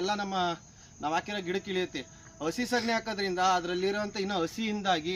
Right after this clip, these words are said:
ಆ, ಕ್ರಿಮಿಕೀಟಗಳೇ ಆಗಲಿ, ಅದ್ರಲ್ಲಿರೋಂಥ ಯಾವುದೋ ಇರುವೆಗಳೇ ಆಗಲಿ, ನಾವು ಹಾಕಿರೋ ಅಂಥ ಒಂದು ಬೆಳೆಯನ್ನು ನಾಶ ಮಾಡೋದು ತುಂಬ ಅದಕ್ಕೆ ಉಪಯೋಗ ಆಗುತ್ತೆ. ಅದರಿಂದಾಗಿ ಯಾವುದೇ ರೀತಿ ಹಸಿ ಸಗಣಿ ಬಳಸಬಾರ್ದು.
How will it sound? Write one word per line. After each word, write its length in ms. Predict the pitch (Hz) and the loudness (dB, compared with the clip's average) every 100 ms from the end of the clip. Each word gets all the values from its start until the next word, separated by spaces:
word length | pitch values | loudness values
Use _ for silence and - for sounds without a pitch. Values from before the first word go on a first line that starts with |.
| 180 | -2
ಆ, 120 | 143 143 143 131 123 - | -2 -2 -2 -4 -10 -8
ಕ್ರಿಮಿಕೀಟಗಳೇ 600 | 156 180 185 185 165 170 | -2 -2 0 -4 0 0
ಆಗಲಿ, 240 | 165 156 165 | 2 0 -2
ಅದ್ರಲ್ಲಿರೋಂಥ 680 | 143 156 160 160 165 165 175 170 156 | -2 -2 -2 0 -2 -2 -2 -2 -2
ಯಾವುದೋ 160 | 160 160 165 | 0 2 2
ಇರುವೆಗಳೇ 460 | 170 208 202 190 175 | 4 2 2 2 2
ಆಗಲಿ, 200 | 147 175 208 - - - - - | 2 -4 -6 -12 -20 -20 -10 -2
ನಾವು 120 | 143 | 0
ಹಾಕಿರೋ 320 | 160 190 196 | 0 0 0
ಅಂಥ 240 | 196 185 190 | 0 0 -2
ಒಂದು 260 | 190 170 | -2 -2
ಬೆಳೆಯನ್ನು 420 | 143 156 202 208 | -2 0 0 0
ನಾಶ 260 | 185 170 175 | -2 -2 -2
ಮಾಡೋದು 280 | 190 190 170 | -4 -4 -4
ತುಂಬ 200 | 180 185 180 170 | -2 2 2 2
ಅದಕ್ಕೆ 260 | 156 - 170 | 0 -4 -4
ಉಪಯೋಗ 360 | 156 185 196 190 | -4 -2 0 2
ಆಗುತ್ತೆ. 300 | 180 165 127 | 0 -4 -6
ಅದರಿಂದಾಗಿ 480 | 127 160 190 190 165 | -6 -4 -4 -2 -2
ಯಾವುದೇ 180 | 151 180 | -2 -2
ರೀತಿ 200 | 185 196 | -2 -2
ಹಸಿ 200 | 170 190 | -4 -6
ಸಗಣಿ 260 | 175 180 175 | -6 -4 -2
ಬಳಸಬಾರ್ದು. 520 | 165 156 156 139 | -4 -6 -6 -6